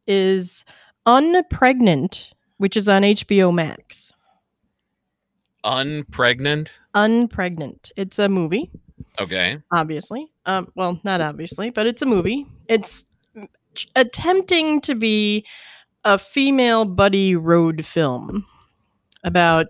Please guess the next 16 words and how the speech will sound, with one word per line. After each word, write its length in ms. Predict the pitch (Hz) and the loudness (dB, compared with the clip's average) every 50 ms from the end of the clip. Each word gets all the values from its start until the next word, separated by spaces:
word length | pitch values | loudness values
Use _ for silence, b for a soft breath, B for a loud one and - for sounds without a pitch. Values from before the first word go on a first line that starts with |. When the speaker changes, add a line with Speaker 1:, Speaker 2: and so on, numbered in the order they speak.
| _ - | _ -6
Speaker 1:
two 240 | - 330 339 339 320 | -2 0 2 2 0
teenage 500 | - 330 311 294 269 269 269 240 - - | 0 -2 0 2 2 2 0 0 -4 -4
girls. 640 | 311 302 - 190 190 196 196 202 202 - - - - b b b b b b b b b b b _ | -2 0 2 2 0 0 -2 -4 -6 -12 -16 -20 -20 b b b b b b b b b b b _
One 220 | - 208 247 262 269 | -2 0 2 4 2
is 180 | 277 262 - | 2 0 -2
pregnant 760 | - - 214 196 196 196 202 196 190 190 185 190 - - - b b b b b b b _ _ - | -2 2 2 2 4 4 2 2 2 0 -2 -4 -10 -16 -16 b b b b b b b _ _ -2
and 240 | 185 190 190 190 | 0 2 2 4
wants 220 | 190 180 185 180 - | 4 2 2 0 -2
to 120 | - 190 190 | -2 0 2
not 300 | 190 190 196 196 - - | 4 4 4 2 2 -2
be. 280 | 170 160 165 185 208 196 b b b b b _ _ _ _ _ b b b b b b b b b b b | -4 -2 0 0 0 -2 b b b b b _ _ _ _ _ b b b b b b b b b b b
They 100 | 196 202 | 2 4
live 220 | 208 233 233 220 233 | 6 6 6 4 4
in 100 | 233 233 | 4 2
Missouri, 720 | 233 220 208 226 233 214 196 180 175 185 214 226 208 - _ _ _ _ _ _ - | 2 2 2 2 4 4 4 4 2 2 0 -2 -4 -6 _ _ _ _ _ _ -6
where 540 | 180 190 190 190 185 185 185 185 190 190 | 0 2 4 6 6 6 6 4 4 2